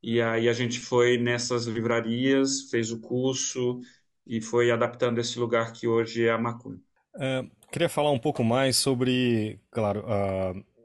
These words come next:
Speaker 2: que existe uma, não, não sei se uma explosão é a palavra certa, mas uma criação.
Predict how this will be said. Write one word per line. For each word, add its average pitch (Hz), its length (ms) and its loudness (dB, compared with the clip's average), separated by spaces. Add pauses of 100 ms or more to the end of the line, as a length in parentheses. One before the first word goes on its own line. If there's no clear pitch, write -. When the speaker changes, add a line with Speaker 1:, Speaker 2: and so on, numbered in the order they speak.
(160)
Speaker 2:
que 123 260 -2 (680)
existe 143 360 0
uma, 127 360 0 (340)
não, 170 160 -6
não 160 160 -6
sei 185 140 0
se - 100 0
uma 180 100 2
explosão 120 400 2
é - 20 2
a 107 40 0
palavra 117 260 2
certa, 107 340 2
mas 135 220 0
uma 151 180 -2
criação. 127 680 0